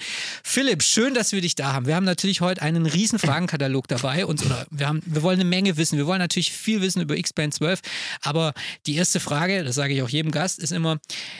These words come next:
erzähl mal ein bisschen was zu dir selber. Und zwar wie, also ich hab's schon ja so ein bisschen gesagt, du hast ja deine Reise in X-Plane irgendwann, also bist zu dem X-Plane-Team gekommen. Wie ist so dein Weg in die Flugsimulation? Also w-,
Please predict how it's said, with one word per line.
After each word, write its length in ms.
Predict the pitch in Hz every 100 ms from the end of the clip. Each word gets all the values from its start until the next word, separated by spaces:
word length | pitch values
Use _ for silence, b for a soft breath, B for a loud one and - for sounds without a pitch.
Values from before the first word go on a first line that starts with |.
| B _ -
erzähl 200 | - 226
mal 80 | 247
ein 60 | 185
bisschen 240 | - 165
was 120 | 156
zu 100 | -
dir 140 | 143 139
selber. 340 | 135 143 139
Und 140 | 143
zwar 400 | - 147 147 123
wie, 320 | 135 233 247 -
also 160 | 151
ich 100 | 139
hab's 140 | - -
schon 180 | 160
ja 120 | 147 131
so 100 | 135
ein 60 |
bisschen 260 | 156 - 156
gesagt, 400 | 127 139 - -
du 120 | 117
hast 200 | 143 -
ja 80 | 147
deine 260 | 139 131
Reise 300 | 123 147 156
in 80 | 131
X-Plane 540 | 185 - - 175 170 175
irgendwann, 480 | 160 170 151 156
also 180 | 139 147
bist 140 | 147 -
zu 120 | 139
dem 60 |
X-Plane-Team 560 | 143 - - 165 151 165
gekommen. 480 | 156 - 143 123 135
Wie 160 | 202
ist 260 | 240 196 -
so 120 | 180
dein 420 | 156 147 151 120
Weg 320 | 127 180 185 -
in 160 | 165
die 100 | 160
Flugsimulation? 1160 | - - 160 175 226 - 143 127 123 - 123 117
Also 260 | 123 135
w-, 120 | 135